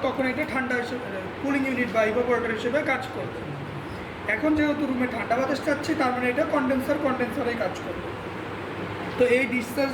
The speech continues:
লাইন দিয়ে যখন এখানে আসলো হিমায়ক, আসার পরে এই রিভার্সিং ভালভ কী করবে, এটাকে, এই ভালভটা এই দিক দিয়ে গ্যাসটাকে এই দুইটাতে যাবে না, গ্যাস যাবে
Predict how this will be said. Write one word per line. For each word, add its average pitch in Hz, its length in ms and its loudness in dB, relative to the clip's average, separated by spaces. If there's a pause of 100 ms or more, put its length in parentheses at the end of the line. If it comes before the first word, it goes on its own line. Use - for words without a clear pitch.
লাইন 262 220 2
দিয়ে 220 160 4 (760)
যখন 226 220 2 (100)
এখানে 240 200 0 (120)
আসলো 262 280 -2
হিমায়ক, 214 400 2 (600)
আসার 269 240 2
পরে 226 140 6 (100)
এই 226 140 6
রিভার্সিং 262 340 0 (100)
ভালভ 247 240 2
কী 240 80 -4 (100)
করবে, 220 240 2 (640)
এটাকে, 240 340 0 (760)
এই 262 160 2
ভালভটা 247 320 2 (240)
এই 269 140 4
দিক 294 120 4 (120)
দিয়ে 269 160 6 (100)
গ্যাসটাকে 226 480 0 (340)
এই 247 80 4 (100)
দুইটাতে 254 320 0 (100)
যাবে 220 240 2
না, 165 60 -4 (800)
গ্যাস 233 160 2 (100)
যাবে 262 160 2